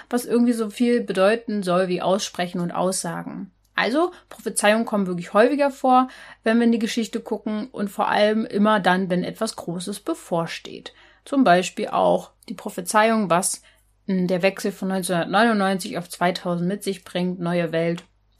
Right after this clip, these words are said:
Millennium. Sowas sind auch Prophezeiungen. Und der Begriff ist sehr stark religiös behaftet, muss man sagen, denn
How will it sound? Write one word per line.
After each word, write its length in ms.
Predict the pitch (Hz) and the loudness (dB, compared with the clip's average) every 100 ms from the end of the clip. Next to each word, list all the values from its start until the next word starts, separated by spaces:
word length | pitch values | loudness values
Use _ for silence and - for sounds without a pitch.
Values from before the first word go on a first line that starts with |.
| - | -12
Millennium. 760 | 180 175 170 170 165 160 165 170 _ _ _ _ _ _ _ | -4 0 0 0 0 0 -2 -6 _ _ _ _ _ _ _
Sowas 320 | - 262 254 | 4 6 6
sind 100 | 247 | 4
auch 140 | 190 208 | 0 -2
Prophezeiungen. 720 | 196 185 - 151 139 - - _ _ | -8 -12 -8 -8 -8 -12 -16 _ _
Und 180 | 226 233 | 0 4
der 80 | 240 | 4
Begriff 320 | 247 254 262 | 4 4 4
ist 120 | 262 - | 4 0
sehr 140 | 180 | 0
stark 840 | - - - 147 147 285 - - - 269 | -4 -6 -6 0 2 0 -2 -16 -2 6
religiös 760 | 254 254 254 - 311 370 - | 8 8 4 -4 0 0 -2
behaftet, 500 | - 170 147 - 175 | -4 -4 -4 -4 -6
muss 220 | 196 196 | -6 -4
man 160 | 208 208 | -2 0
sagen, 400 | 196 208 233 - | 2 2 0 0
denn 300 | 202 254 | 4 4